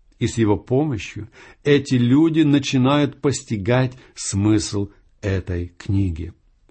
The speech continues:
Многие великие люди просто обращались к страницам Священного Писания в самые темные и тяжелые дни своей жизни. Нет ничего умного в том,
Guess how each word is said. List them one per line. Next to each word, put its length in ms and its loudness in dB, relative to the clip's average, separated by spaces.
Многие 460 4
великие 400 2
люди 260 0
просто 540 0
обращались 680 0
к 80 -18
страницам 580 0
Священного 640 0
Писания 540 -2
в 60 -10
самые 420 -2
темные 460 0
и 20 -10
тяжелые 460 0
дни 200 -2
своей 300 -2
жизни. 500 -4
Нет 400 0
ничего 600 -2
умного 500 0
в 100 -10
том, 380 0